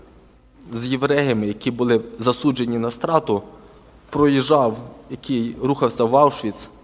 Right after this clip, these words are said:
проїжджав повз євангельську церкву, то ті віруючі люди, німці, щоб не чути крик євреїв, вони голосніше співали євангельські пісні. Про що свідчить?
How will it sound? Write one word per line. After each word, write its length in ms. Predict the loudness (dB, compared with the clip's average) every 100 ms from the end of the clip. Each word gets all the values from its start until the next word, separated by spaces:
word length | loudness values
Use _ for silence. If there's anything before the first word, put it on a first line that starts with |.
| -12
проїжджав 680 | -2 0 2 2 0 -6 -2
повз 340 | 0 0 -4 -10 -4
євангельську 720 | -2 0 2 0 0 -4 -6
церкву, 500 | 0 0 0 -4 -14 -18 -20 -20 -20 -20 -20 -20 -20 _ _ _ _ _ _ _ _ _ _ _ _ _
то 140 | -2 -2
ті 500 | -2 -4 0 0 -2 -10 -20 -20 -20 -20 -20 -18
віруючі 600 | -12 0 2 4 2 0
люди, 280 | 0 2 2
німці, 500 | 4 2 0 -2 -8 -12 -20 -8
щоб 180 | -2
не 140 | 0 0
чути 300 | 0 0 0
крик 260 | 0 0
євреїв, 440 | 2 2 4 4 4
вони 160 | 4
голосніше 520 | 2 2 0 0 0 -2
співали 480 | -2 2 2 4
євангельські 520 | 2 0 -2 -4 -6 -10
пісні. 380 | -10 -8 -10 -12 -20 -20 -20 -20 -20 -20 _ _ _ _ _ _ _ -20 -20 _ _ _ _ _ _ _ _ _ _ _ _ _ _ _ _ _ -20 _ _ _ _ _ -20 -20 _ -12
Про 120 | -10
що 220 | -4 -6
свідчить? 440 | -4 -8 -8 -12